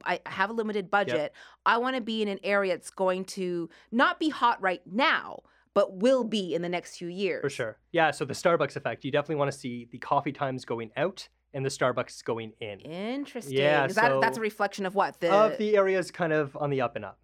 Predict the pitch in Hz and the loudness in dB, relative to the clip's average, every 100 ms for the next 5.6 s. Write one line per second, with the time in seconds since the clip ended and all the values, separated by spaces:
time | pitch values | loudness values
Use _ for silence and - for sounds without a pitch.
0 | _ 196 196 143 127 214 202 220 214 - | _ -4 0 2 0 2 2 4 2 -2
1 | - 180 160 156 151 139 143 139 - 139 | -8 -6 -4 -2 0 2 2 2 -2 -6
2 | 127 120 117 143 139 135 139 139 143 - | -2 -2 -2 2 2 4 4 4 2 4
3 | 165 170 156 147 156 170 - 135 123 - | 4 4 4 4 4 2 2 -2 -2 -2
4 | 147 160 156 147 143 135 135 147 196 196 | -4 -2 -2 0 0 2 2 4 2 2
5 | 143 135 127 147 131 131 | 0 0 -2 -2 -6 -6